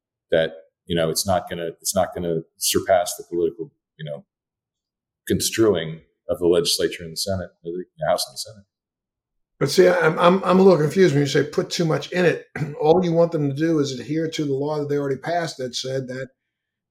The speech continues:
Speaker 2: medical cannabis was legal.
Speaker 1: I'd like it for use. I, I'd like to be able to use it without getting arrested. And, and
Speaker 2: And
Speaker 1: that
Speaker 2: it, it doesn't, it just says it's legal for sale, but it doesn't say it's legal to use.
Speaker 1: Well, no, that's the thing is that it's not written out. I mean,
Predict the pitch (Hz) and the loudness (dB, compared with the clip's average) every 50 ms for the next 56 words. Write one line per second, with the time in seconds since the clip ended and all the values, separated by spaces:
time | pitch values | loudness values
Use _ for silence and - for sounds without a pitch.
0 | _ _ - - 139 143 143 139 143 135 - - 143 139 139 135 135 135 - - | _ _ -4 0 2 2 2 2 0 -4 -4 -4 -4 -2 -2 -2 -4 -4 -4 -4
1 | 143 135 165 202 202 - - 175 190 180 175 196 190 190 - - - - 104 95 | -2 2 4 4 4 4 4 2 4 4 4 0 0 0 -4 -10 -8 -2 0 2
2 | 92 139 180 208 190 - - - - _ _ - 101 95 82 95 92 85 - - | 4 4 2 2 0 -6 -8 -10 -12 _ _ 0 2 2 2 2 -2 -4 -8 -8
3 | 117 101 107 117 120 123 127 135 139 151 190 202 170 175 143 120 123 123 113 110 | -4 2 2 2 2 2 2 0 2 2 2 2 0 0 0 2 4 4 4 4
4 | - - - 139 135 143 160 170 160 - 170 - - _ _ _ _ _ - 107 | 2 -4 -8 -6 -2 0 0 0 0 -4 -8 -10 -14 _ _ _ _ _ 0 0
5 | 104 101 104 107 110 110 - _ _ _ _ - 135 139 143 135 123 123 - 151 | 0 2 2 2 2 2 0 _ _ _ _ -2 2 6 8 8 8 8 6 -6
6 | - _ - - 143 123 165 165 165 165 196 - 143 135 - - 170 151 135 151 | -10 _ -6 -2 4 6 6 6 6 2 -2 -6 -8 -10 -10 -6 -4 -2 4 4
7 | 180 165 - 180 170 147 143 143 139 - 139 147 165 170 160 151 147 147 147 143 | 4 6 6 4 4 6 4 2 0 2 2 4 4 6 6 6 6 6 6 4
8 | 147 - _ _ _ _ - 131 120 - - 160 151 156 160 156 143 139 127 127 | 0 -6 _ _ _ _ -10 -6 -4 -2 0 0 2 2 2 2 2 2 0 0
9 | 123 139 135 139 143 131 123 139 131 127 120 123 135 139 131 123 117 120 117 127 | 0 0 0 2 0 0 0 0 0 0 0 0 0 0 0 0 -2 -2 -4 -4
10 | 131 120 - - - - - - 110 117 120 120 143 156 147 131 120 113 117 117 | -4 -4 -6 -8 -10 -14 -4 6 8 10 10 12 12 12 12 12 12 10 6 2
11 | - - - - - 160 170 151 117 107 104 98 - 113 107 104 101 - - 123 | 0 0 -2 -2 -2 -2 0 0 2 0 -2 -2 0 -2 0 0 0 -2 0 2
12 | 127 127 123 - - - - - - 101 107 135 143 143 113 110 117 127 110 85 | 4 4 4 2 0 -12 -18 -18 -2 8 10 10 10 10 8 -2 -2 -2 -2 -4
13 | - - - - 95 - - 101 101 101 101 98 95 95 | -6 -10 -20 -20 -20 -18 -12 -8 -4 -2 -2 -2 -4 -6